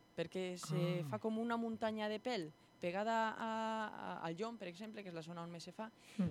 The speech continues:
Speaker 1: i baix d'eixa muntanya de pèl, com no circula l'aire, i, pues, s'acumulen bactèries i se fa un eczema.
Speaker 2: Mm.
Speaker 1: Entonces, un bon raspall i, i a cepillar-los bé.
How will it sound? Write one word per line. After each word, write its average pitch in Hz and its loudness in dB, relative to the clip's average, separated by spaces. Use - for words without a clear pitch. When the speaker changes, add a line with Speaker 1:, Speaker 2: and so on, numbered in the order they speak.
Speaker 1:
i 208 0
baix 214 2
d'eixa 226 -2
muntanya 226 0
de 226 -2
pèl, 240 -2
com 196 -2
no 214 -2
circula 220 -2
l'aire, 233 0
i, 170 -6
pues, 160 -8
s'acumulen 180 -2
bactèries 247 0
i 202 -2
se 190 2
fa 233 2
un 240 6
eczema. 180 -2
Speaker 2:
Mm. 170 8
Speaker 1:
Entonces, 185 -2
un 233 2
bon 233 2
raspall 220 2
i, 180 2
i 190 -2
a 175 0
cepillar-los 170 -2
bé. 165 0